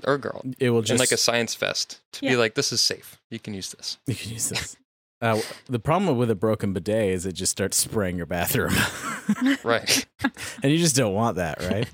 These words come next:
Speaker 3: <laughs> I mean, it's fine if you have, like, a drain in the floor, so.
Speaker 2: Yeah.
Speaker 1: Also, unrelated, but I guess it's probably water-based.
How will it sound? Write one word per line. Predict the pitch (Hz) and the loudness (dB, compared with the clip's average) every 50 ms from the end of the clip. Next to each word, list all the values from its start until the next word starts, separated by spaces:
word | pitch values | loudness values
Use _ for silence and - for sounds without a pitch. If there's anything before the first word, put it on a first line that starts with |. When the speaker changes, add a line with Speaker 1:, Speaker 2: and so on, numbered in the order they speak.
| - - | -12 -20
Speaker 3:
<laughs> | - - - | -20 -10 -6
I | - 269 | -4 0
mean, | 294 285 262 240 | 0 2 2 2
it's | 226 - - | 0 -2 -2
fine | - 226 214 233 269 277 | -2 0 2 2 2 2
if | 240 220 - | 0 0 0
you | 202 202 | -2 0
have, | 196 190 175 180 | 0 0 0 -2
like, | 185 185 - | -4 -4 -4
a | 170 | -6
drain | 160 175 175 175 196 208 196 | -4 -4 -4 -2 -2 -2 -2
in | 170 160 | -2 -4
the | 160 | -8
floor, | - - 139 143 147 - 180 180 | -8 -8 -8 -6 -6 -8 -8 -10
so. | - - - 190 - - - - - | -14 -16 -14 -12 -12 -12 -12 -12 -8
Speaker 2:
Yeah. | 107 110 104 98 95 92 90 95 - _ _ _ _ _ _ _ _ _ _ _ _ _ _ 127 | -6 -4 -2 0 0 -2 -2 -4 -8 _ _ _ _ _ _ _ _ _ _ _ _ _ _ -2
Speaker 1:
Also, | 131 - - 120 107 107 101 - - _ _ _ _ _ _ _ _ _ - | 0 0 0 0 -2 -2 -6 -12 -20 _ _ _ _ _ _ _ _ _ -4
unrelated, | 131 135 131 120 117 113 110 107 101 98 95 - | -2 0 2 2 2 4 4 2 2 0 0 0
but | 107 104 - - | 0 0 0 0
I | 107 | 0
guess | 107 117 117 - - | 0 0 0 0 -2
it's | - | -4
probably | - - 110 107 101 104 98 92 - | -4 -6 -6 -4 -4 -4 -6 -4 -4
water-based. | 101 101 98 98 - 104 101 95 - - - | -2 -2 -2 -4 -4 -6 -6 -6 -6 -8 -10